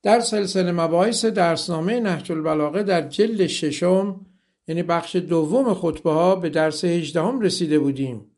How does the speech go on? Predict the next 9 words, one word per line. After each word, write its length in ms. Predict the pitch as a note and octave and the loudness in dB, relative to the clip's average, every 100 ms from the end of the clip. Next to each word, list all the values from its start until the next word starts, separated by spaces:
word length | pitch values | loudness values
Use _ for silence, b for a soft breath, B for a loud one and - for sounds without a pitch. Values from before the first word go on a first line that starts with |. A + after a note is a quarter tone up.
| _ - | _ -2
نام 340 | F3 A3 D4+ | 2 4 4
این 240 | C4 F#3+ E3 | 2 2 4
درس 520 | F3+ G#3 A3+ A3 - - | 4 4 2 -2 -10 -8
علی 340 | G3 E3+ G3 G#3+ | -4 -2 0 2
از 240 | F#3 D3+ | 0 0
زبان 380 | E3 E3 G3 F#3+ | 0 4 4 2
علی 380 | F#3 E3+ F3 F3+ | 0 -2 0 2
علیه 320 | E3 D#3+ D#3 | 2 2 0
السلامه. 840 | D3 - D#3+ G3 G3 C#3+ B2 G2+ | -2 -2 2 4 4 0 -6 -10